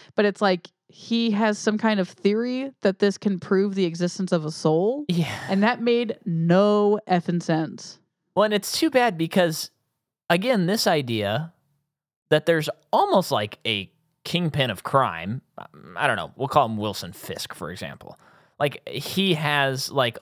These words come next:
Speaker 2: all of these people, and he's showing them the tape, and he's trying to prevent people from dying. And it's like this network of people. That's kind of interesting.
Speaker 1: Why would you co-, use Wilson Fisk as an example?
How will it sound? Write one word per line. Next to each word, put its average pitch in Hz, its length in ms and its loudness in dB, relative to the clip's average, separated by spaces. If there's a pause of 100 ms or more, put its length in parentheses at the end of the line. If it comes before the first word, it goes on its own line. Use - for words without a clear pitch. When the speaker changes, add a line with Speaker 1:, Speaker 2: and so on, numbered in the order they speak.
Speaker 2:
all 156 260 4
of 135 120 -4
these 120 240 -6
people, 123 520 -2
and 127 160 -2
he's 127 140 -2
showing 139 340 0
them 127 160 -2
the 107 100 -2
tape, 107 500 -4
and 131 140 0
he's 123 160 -2
trying 131 300 0
to 113 120 0
prevent 110 420 -2
people 107 380 -2
from 95 400 -4
dying. 95 600 -4 (380)
And 143 120 0
it's 135 120 -2
like 139 180 2
this 127 180 -2
network 120 480 -2
of 110 140 -4
people. 113 360 -4
That's 196 260 -4
kind 226 260 -2
of 110 100 -2
interesting. - 680 -8 (480)
Speaker 1:
Why 190 120 2
would 214 180 -2
you 196 80 0
co-, - 160 -4
use 185 240 -4
Wilson 165 340 -2
Fisk 160 240 -4
as 165 140 -8
an 139 120 -10
example? - 540 -14